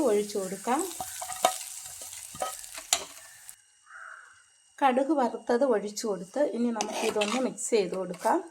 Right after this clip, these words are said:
നമ്മുടെ ഈ അവിയൽ നല്ല ടേസ്റ്റാണ്. മുരിങ്ങാക്കായും ക്യാരറ്റും ചക്കക്കുരുവും മുട്ടയും എല്ലാം കൂടി ചേർന്ന് ഹെൽത്തി ആയിട്ടുള്ള ഒരു അവിയലാണ് ഇത്.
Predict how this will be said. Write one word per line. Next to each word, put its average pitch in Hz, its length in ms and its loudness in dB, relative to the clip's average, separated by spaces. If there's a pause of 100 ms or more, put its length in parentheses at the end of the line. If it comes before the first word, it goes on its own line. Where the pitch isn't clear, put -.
(1000)
നമ്മുടെ 233 360 6 (240)
ഈ 247 40 0 (260)
അവിയൽ 226 400 2 (920)
നല്ല 220 220 2 (160)
ടേസ്റ്റാണ്. 208 720 4 (460)
മുരിങ്ങാക്കായും 226 880 2 (120)
ക്യാരറ്റും 208 760 2 (760)
ചക്കക്കുരുവും 208 880 2 (120)
മുട്ടയും 214 680 2 (200)
എല്ലാം 208 380 0
കൂടി 220 180 -2 (100)
ചേർന്ന് 190 460 0 (520)
ഹെൽത്തി 254 520 6 (100)
ആയിട്ടുള്ള 214 400 0 (100)
ഒരു 214 200 2
അവിയലാണ് 190 640 0
ഇത്. 196 160 -2